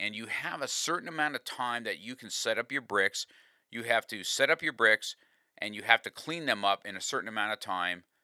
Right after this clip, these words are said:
in competition. So usually they let us go ahead and everybody just kinda set up. So we had different divisions, and we were in a big room, and we can all set up our stuff. And it was just easier that way. And then afterwards, you would pick up all your,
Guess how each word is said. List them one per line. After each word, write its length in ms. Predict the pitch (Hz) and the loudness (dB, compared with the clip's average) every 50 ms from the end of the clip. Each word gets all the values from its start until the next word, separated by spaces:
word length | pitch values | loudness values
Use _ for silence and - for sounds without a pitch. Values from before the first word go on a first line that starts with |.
| _ _ _ _ _ _ _ _ _ _ _ _ - | _ _ _ _ _ _ _ _ _ _ _ _ -10
in 260 | 98 98 95 95 92 _ | -8 -8 -8 -10 -14 _
competition. 680 | - 107 98 90 - 80 - - 92 78 - - - - _ _ _ _ _ _ _ _ _ _ _ _ _ _ _ _ - | 0 0 0 0 -2 -8 -8 -8 -6 -6 -6 -10 -10 -16 _ _ _ _ _ _ _ _ _ _ _ _ _ _ _ _ -10
So 380 | - - 135 127 120 117 113 _ _ - - _ _ | -2 4 6 6 6 4 2 _ _ -20 -20 _ _
usually 440 | - 151 196 214 208 208 180 180 170 | -2 2 2 2 2 2 2 2 4
they 180 | 151 147 135 127 | 6 6 6 8
let 140 | 127 127 | 6 4
us 160 | 123 120 - 117 | 4 2 0 -2
go 180 | 104 117 123 | 0 4 4
ahead 220 | 120 117 123 113 107 | 4 4 4 0 0
and 60 | 107 | -2
everybody 440 | 107 110 110 101 104 101 104 92 82 | -2 -2 0 0 0 0 0 -2 -6
just 160 | 92 - - | -6 -6 -2
kinda 180 | 117 104 98 | -2 -2 0
set 280 | 92 - - 107 98 95 | 0 -2 0 0 2 2
up. 140 | 98 92 - | 2 2 0
So 120 | - 104 | -6 -8
we 120 | 90 92 90 | -8 -6 -2
had 180 | 107 95 87 | -2 -2 0
different 340 | 101 95 - 95 87 78 - _ _ | -2 -6 -6 -6 -10 -12 -14 _ _
divisions, 520 | - 92 82 92 95 - 92 92 90 90 | -14 -8 -4 -4 -4 -4 -6 -10 -10 -10
and 80 | 92 90 | -12 -10
we 100 | 90 90 | -8 -6
were 80 | 92 95 | -6 -6
in 100 | 92 87 | -6 -8
a 40 | |
big 220 | 85 87 95 90 80 | -8 -6 -6 -6 -6
room, 260 | 80 90 90 90 90 | -8 -10 -10 -8 -10
and 100 | 87 87 | -12 -14
we 60 | 87 | -14
can 160 | - - 87 | -14 -10 -8
all 100 | 82 82 | -8 -6
set 240 | 82 - - 85 76 | -6 -6 -6 -4 -4
up 140 | 78 - - | -4 -4 -6
our 100 | 73 73 | -6 -6
stuff. 380 | - - - 67 60 - - _ _ _ - _ _ _ _ _ _ _ - | -6 -8 -8 -10 -12 -12 -18 _ _ _ -20 _ _ _ _ _ _ _ -8
And 100 | 90 95 | -6 -6
it 40 | 90 | -6
was 180 | 87 90 87 | -6 -8 -6
just 200 | - 98 90 - | -4 -4 -4 -6
easier 360 | - 90 92 - - 82 80 | -6 -10 -10 -6 -6 -4 -2
that 180 | 78 76 73 - | -2 -2 -2 -2
way. 280 | - 67 69 64 - _ _ _ _ _ _ _ _ _ _ _ _ _ _ _ - | -6 -12 -14 -14 -18 _ _ _ _ _ _ _ _ _ _ _ _ _ _ _ -14
And 100 | - 82 | -6 -4
then 140 | 90 87 85 | -2 0 0
afterwards, 640 | 85 85 - - 95 82 82 85 85 82 78 78 | 0 0 -2 -4 -8 -6 -4 -6 -6 -6 -8 -12
you 120 | 82 85 | -12 -12
would 340 | 85 82 85 85 85 80 - - _ _ _ _ _ | -10 -8 -6 -6 -6 -8 -10 -18 _ _ _ _ _
pick 160 | 107 98 - | -6 -2 0
up 200 | 92 92 87 - | 0 -2 0 0
all 140 | 82 82 85 | -2 -2 -2
your, 360 | 85 82 82 80 80 82 - | -2 -4 -4 -4 -4 -6 -6